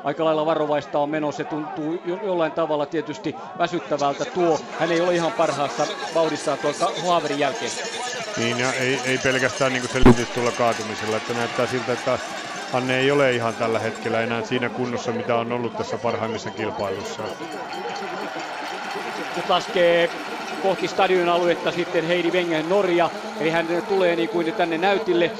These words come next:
Speaker 1: kääntää kuitenkin tuohon vireillä olevaan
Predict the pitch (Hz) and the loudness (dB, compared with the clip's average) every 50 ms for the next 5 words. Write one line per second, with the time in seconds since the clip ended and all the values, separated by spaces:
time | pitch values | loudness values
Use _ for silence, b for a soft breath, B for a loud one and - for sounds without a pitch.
0 | - 214 214 185 180 160 - 170 160 160 180 175 160 175 165 147 135 170 156 160 | -10 -2 0 0 0 2 2 0 2 2 0 0 0 0 -2 0 -2 -2 -2 -2
1 | 151 208 202 202 185 185 165 165 180 202 233 - 214 - - 202 - 220 196 196 | 0 2 2 2 4 2 2 0 -2 -4 -4 -10 -10 -10 -10 -10 -10 -10 -8 -10
2 | 226 226 226 220 185 180 180 170 170 165 170 165 160 165 165 160 165 | -8 -6 -2 -2 0 2 2 2 2 2 2 2 2 2 0 0 -2